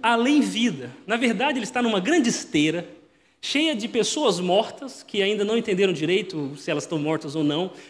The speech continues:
mas todas estão numa esteira indo para o além da vida, a vida após a morte. Quando ele se dá conta que ele nunca mais vai realizar o seu sonho de ser aquele pianista de jazz, ele fica as-, atordoado e começa a correr na direção contrária da luz,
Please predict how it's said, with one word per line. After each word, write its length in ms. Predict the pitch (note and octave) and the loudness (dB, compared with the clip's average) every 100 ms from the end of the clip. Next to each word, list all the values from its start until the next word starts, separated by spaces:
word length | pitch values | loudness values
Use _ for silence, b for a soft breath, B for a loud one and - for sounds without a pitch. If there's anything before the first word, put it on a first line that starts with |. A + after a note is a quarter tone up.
| B | B
mas 320 | G3 A#3 - | -2 -2 -4
todas 380 | - C#4+ D4 A#3 | -4 -2 0 0
estão 240 | A#3 B3 | -2 0
numa 180 | A#3 A#3+ | 2 2
esteira 400 | A#3+ - B3+ B3+ | 0 0 2 2
indo 440 | B3+ C#4+ D#4+ G3+ G#3+ | 4 4 4 2 -4
para 580 | - A3 A#3 B3 - - | 0 0 2 -2 -6 -4
o 240 | A#3 A3+ | -2 0
além 360 | A3 G#3 C4 A3+ | -2 0 0 0
da 120 | F3+ | -2
vida, 460 | C3+ F3 E3 B2+ - | -6 -4 -4 -6 -8
a 100 | F#3+ | -6
vida 260 | G#3 A#3 | -2 -2
após 240 | - F#3+ F3+ | -2 -4 -4
a 60 | |
morte. 400 | E3+ D#3 C3 - - _ B B B B | -2 -2 -2 -12 -20 _ B B B B
Quando 160 | - F4 | 2 4
ele 100 | F4+ | 4
se 120 | D4+ | 0
dá 140 | G3 | -2
conta 380 | G3+ A3 B3 A#3+ | -2 0 0 0
que 120 | - | -4
ele 120 | A#3 C4 | 0 6
nunca 320 | C4 E4+ C#4 | 6 4 0
mais 220 | A3+ A#3 | -2 -2
vai 120 | G#3+ | -2
realizar 280 | G3+ F#3 G#3+ | -2 -2 -2
o 40 | |
seu 160 | G#3+ F#3 | -2 -4
sonho 440 | F3 G#3 G#3+ C#3+ C3+ b b b | -4 -4 -2 -4 -6 b b b
de 80 | F3 | -8
ser 220 | - C#4 | -2 -2
aquele 280 | B3 B3+ A#3 | -2 -2 -4
pianista 480 | A3+ G3+ A#3 C4+ | -2 -2 -2 -2
de 140 | F#3 E3 | -6 -10
jazz, 460 | C#3 G#3 A#3+ G3 | -2 2 2 2
ele 140 | G#3 A#3 | -2 -4
fica 340 | - D4+ D4 | 0 0 0
as-, 220 | C4 - B B B | -4 -6 B B B
atordoado 920 | C4 A#3 - D4 B3+ A3+ G#3 B3 G3 | 0 0 2 2 4 2 2 2 -4
e 40 | G3 | -6
começa 440 | A#3 A3+ C4 C4+ | -4 -2 -2 -4
a 40 | |
correr 480 | C4 C4 A3 A3+ C4+ | -4 0 2 2 0
na 100 | A#3+ | -2
direção 380 | G#3+ A#3 G#3+ C4 | -2 -2 -2 -4
contrária 460 | B3+ A3+ A#3+ B3 C4 | -2 -4 -2 0 2
da 120 | A3 | 2
luz, 440 | A3 C4+ A3+ A3 | 2 4 4 2